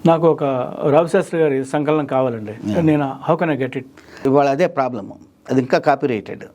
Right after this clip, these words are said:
Speaker 1: Yeah.
Speaker 2: వాళ్ళు క్రియేటివ్ కామన్స్ సైన్ చేయలేదు.
Speaker 1: ఓకే.
Speaker 2: అందువల్ల వచ్చేటటువంటి ఇబ్బంది అనమాట. దాన్ని మనం అధిగమించలేం. ఆ, విశ్వనాథ్ సత్యనారాయణ గారికి కూడా అది ట్రూ.
Speaker 1: అంటే వాళ్ళ ఫ్యామిలీ, వాళ్ళు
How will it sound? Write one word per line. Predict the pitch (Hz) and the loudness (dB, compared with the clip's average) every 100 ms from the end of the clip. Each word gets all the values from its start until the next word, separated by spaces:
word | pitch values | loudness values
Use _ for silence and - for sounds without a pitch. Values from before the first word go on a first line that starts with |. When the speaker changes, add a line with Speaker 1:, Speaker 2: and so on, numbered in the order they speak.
| - - 147 | -20 -10 -6
Speaker 1:
Yeah. | 127 110 123 139 | -6 -6 0 2
Speaker 2:
వాళ్ళు | 143 | 4
క్రియేటివ్ | 147 156 160 147 | 4 2 2 -2
కామన్స్ | 135 135 135 | -2 -2 -2
సైన్ | 127 131 - | 0 -2 -2
చేయలేదు. | 104 90 - - - _ _ _ - - 156 | -6 -6 -10 -16 -20 _ _ _ -20 -14 -10
Speaker 1:
ఓకే. | 131 139 - - | -10 -10 -8 0
Speaker 2:
అందువల్ల | 156 165 175 | 2 2 0
వచ్చేటటువంటి | 151 147 131 117 127 113 | 0 2 2 0 0 0
ఇబ్బంది | 101 107 87 | 0 -2 -4
అనమాట. | 90 90 - - - - - - - - - - | -6 -8 -10 -16 -20 -20 -20 -20 -18 -18 -6 2
దాన్ని | 123 147 143 | 4 4 4
మనం | 139 131 120 110 101 101 - - - - - - - | 4 2 2 0 0 -4 -6 -10 -16 -20 -20 -2 2
అధిగమించలేం. | 135 147 117 117 98 - - - - - - - - - - - - - - - - - - - | 4 2 0 -2 -4 -8 -18 -20 -20 -20 -20 -20 -20 -20 -20 -20 -20 -20 -20 -20 -20 -18 -8 -2
ఆ, | - 98 - - - - 98 - 110 113 123 - | 0 0 0 -4 -4 -4 -4 -2 -2 -2 -6 -2
విశ్వనాథ్ | 143 131 185 185 | 0 2 2 2
సత్యనారాయణ | 180 180 175 170 | 0 0 0 0
గారికి | 165 | 0
కూడా | 175 | -2
అది | 160 | -2
ట్రూ. | 113 101 98 - | -4 -12 -16 -18
Speaker 1:
అంటే | - - - 175 | -20 -20 -2 2
వాళ్ళ | 151 135 | 4 2
ఫ్యామిలీ, | - 143 151 151 | 2 2 4 4
వాళ్ళు | 135 127 117 | 2 -2 -6